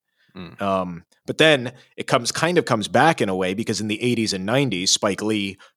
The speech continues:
Speaker 2: John Singleton, Alan and Albert Hughes, the films Do the Right Thing, Boys in the Hood,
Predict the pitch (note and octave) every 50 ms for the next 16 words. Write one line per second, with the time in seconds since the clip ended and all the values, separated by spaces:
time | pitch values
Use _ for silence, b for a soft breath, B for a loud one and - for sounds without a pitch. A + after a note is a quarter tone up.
0 | - - B2 A2 A2+ G#2 F#2+ - B2 A2+ G#2 G#2 G2+ - - G#2 G2 F#2 F#2 F2+
1 | - _ _ _ _ _ _ - B2 A#2 A2+ A2+ A2 G#2 G#2 G#2+ G#2 G#2+ G2+ G2+
2 | F#2+ - - A#2 G#2+ G#2 G2+ G2+ G2 - - - - _ _ _ _ _ - -
3 | A#2+ - C3+ B2 G#2+ G#2 G#2 G2 F#2 C3+ A#2 A#2 G#2+ G#2 A2 A2 - B2+ A#2 G#2+
4 | G2+ A2+ A2 G#2+ G2+ - A2 G2+ F#2 G#2+ G#2+ G2+ G2